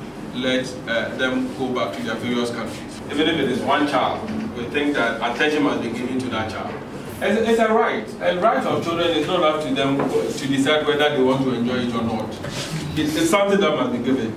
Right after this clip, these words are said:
Once the law provides that they have a right to education, that is what we have to give them.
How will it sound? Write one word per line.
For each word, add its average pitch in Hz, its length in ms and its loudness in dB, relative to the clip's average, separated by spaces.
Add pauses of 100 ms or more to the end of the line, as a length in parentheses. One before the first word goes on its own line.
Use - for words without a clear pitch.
(240)
Once 196 340 2
the 135 220 2 (120)
law 151 220 4
provides 131 420 0
that 117 360 -4
they 131 60 -4
have 143 180 0
a 123 80 2
right 120 180 0
to 110 120 -4
education, 110 540 -6 (400)
that 160 160 2
is 139 140 -2
what 131 80 0
we 127 140 0
have 117 160 -2
to 107 60 -6
give 110 240 -6
them. 101 120 -10